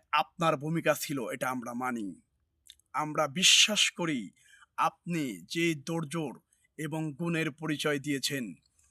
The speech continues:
আপনি বাংলাদেশে এসেছেন, আপনাকে স্বাগতম। আপনার অনেক নেতাকর্মী, তৃণমূলের অনেক নেতাকর্মী যারা আজকে নেশায় বুঁদ হয়ে,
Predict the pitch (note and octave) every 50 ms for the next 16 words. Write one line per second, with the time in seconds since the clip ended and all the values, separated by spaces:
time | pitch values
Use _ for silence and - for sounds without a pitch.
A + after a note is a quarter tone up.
0 | _ _ _ _ - C#3+ - - - D#3+ D#3 D3+ C3 - D#3+ F3 F3 F3 E3+ E3
1 | D3+ D#3+ - F3 F3 D#3 E3+ D#3+ - E3+ E3 D#3 C#3+ C#3+ - D3+ D3 - - C#3
2 | - - - D#3 D#3+ D3+ D#3 C#3+ D3+ C3+ B2 G#2+ F#2 D#2+ - _ - - _ -
3 | - - - _ _ _ - D#3 E3 - _ - F3 F3 E3+ D#3+ C#3 G2+ E2+ -
4 | _ _ _ _ _ _ - D#3 D#3+ E3 F3 F3+ F3+ F3 - _ _ _ _ _
5 | _ _ _ _ _ _ - B2+ C3+ D#3 E3+ E3 - F#3 F3+ E3+ - _ E3+ F3
6 | E3+ E3+ D#3+ D#3 C#3+ B2+ A2 - _ - G3 G3 G3 G3 F#3+ F#3 F#3 F3+ F3 E3
7 | C#3 C#3+ E3+ F3+ F#3 F#3 F3 - - E3 E3 E3+ E3+ F3 E3 - - E3 D#3+ D3
8 | D3 C#3+ B2+ G2 F2+ - _ - _ _ _ D3 C3 B2+ D3+ D3+ D3 D3+ D#3 D3+
9 | C3 - - - - - _ _ _ - D3 E3+ F3+ - - - - D#3+ D#3 D3
10 | D3+ D#3+ E3 D#3 - D#3+ E3+ E3+ E3+ C#3+ C3 D#3+ F3 F#3+ F3 C#3 C3 E3+ E3 D#3+
11 | D3 A#2+ F#2+